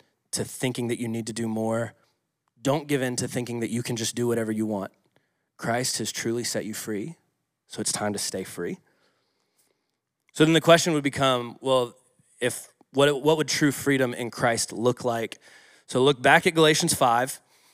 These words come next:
because he answers this. It's like, it's almost like he reads our mind asking that question, and he goes a-,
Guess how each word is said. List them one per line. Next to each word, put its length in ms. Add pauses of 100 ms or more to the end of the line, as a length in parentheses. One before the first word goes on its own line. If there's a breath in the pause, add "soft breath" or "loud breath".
because 220
he 140
answers 340
this. 240
It's 140
like, 280
it's 160
almost 240
like 140
he 80
reads 200
our 100
mind 420
asking 380
that 140
question, 400
and 120
he 60
goes 260
a-, 140